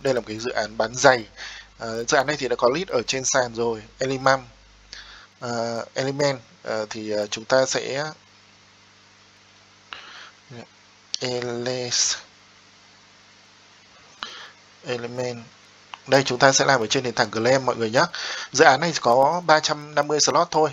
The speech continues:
Đấy, đây là những cái bạn, ờ, may mắn nhất sẽ nhận được cái N F T mà một N F T đang, bây giờ đang tương đương với khoảng không phẩy tám B N B và tương đương với khoảng hai trăm bốn mươi đô la, hai trăm bốn mươi, bốn mươi hai đô la gì đấy.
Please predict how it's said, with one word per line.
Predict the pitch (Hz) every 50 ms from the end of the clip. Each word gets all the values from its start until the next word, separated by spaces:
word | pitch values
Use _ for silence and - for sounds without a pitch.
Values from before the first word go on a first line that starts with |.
| - -
Đấy, | 120 113 107 -
đây | 120 131 127 123
là | 123 117
những | 110 107 107
cái | 107 123 123
bạn, | 147 143 139 - 107
ờ, | 104 104 101 101 101 - - - - - - - - -
may | 135 143 139
mắn | 123 120 135
nhất | 160 190 185
sẽ | - - 123 110
nhận | 135 147 139 135 127
được | 117 113 104 -
cái | - 104 104 127 131
N | 139
F | 151 147 -
T | - 151 147 139 120
mà | 113
một | 107 113 110
N | - 131 127 131
F | 135
T | 135 - 135 131 131
đang, | 127 120
bây | 131 127
giờ | 123 123 117
đang | 110 123 123 127 123 - - -
tương | - 127 123
đương | 131 127
với | 123 113
khoảng | - - 123 104 92
không | - 123 120
phẩy | 117 -
tám | - 113 104 110
B | 127
N | 135 123 110
B | 117 127 127 120
và | 113 104
tương | - 127 123
đương | 131 127
với | 120 113
khoảng | - 135 120
hai | - 117 117
trăm | - 131 127
bốn | 120 113 113 123
mươi | 135
đô | 135 135 135
la, | 135 131 131 123 - - - - - - - - -
hai | 131 127
trăm | - 147 131 123
bốn | 113 110 104 110 127
mươi, | 135 135 127
bốn | 107 107 107
mươi | 131 131
hai | 127 127
đô | 127 127
la | 135 131 123
gì | 113 107
đấy. | 104 104 117 147